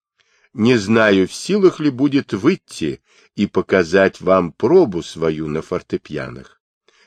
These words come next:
Верочка, друг мой, можешь ты выйти или нет?" Какие-то посторонние люди,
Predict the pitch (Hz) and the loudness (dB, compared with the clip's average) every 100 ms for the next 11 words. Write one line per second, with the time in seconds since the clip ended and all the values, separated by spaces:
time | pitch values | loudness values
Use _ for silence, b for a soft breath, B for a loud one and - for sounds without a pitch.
0 | b 175 240 113 - - - 76 69 _ | b 0 2 2 0 -8 -6 -6 -6 _
1 | _ - - 247 - - 80 69 64 b | _ -8 -2 0 0 -4 -4 -4 -10 b
2 | b b 139 220 247 190 127 - 120 92 | b b 0 4 4 2 -2 0 0 0
3 | 87 _ - 85 - 151 170 156 80 67 | -4 _ -8 -8 -6 -6 -4 -4 -6 -10
4 | - - _ _ _ _ _ _ _ _ | -16 -20 _ _ _ _ _ _ _ _
5 | _ _ _ _ _ _ _ - - 127 | _ _ _ _ _ _ _ -14 -8 -10
6 | - 120 117 107 - 92 98 123 117 110 | -10 -12 -10 -12 -6 -2 -2 -2 -4 -4
7 | 107 139 131 80 - | -2 -2 -2 -4 -12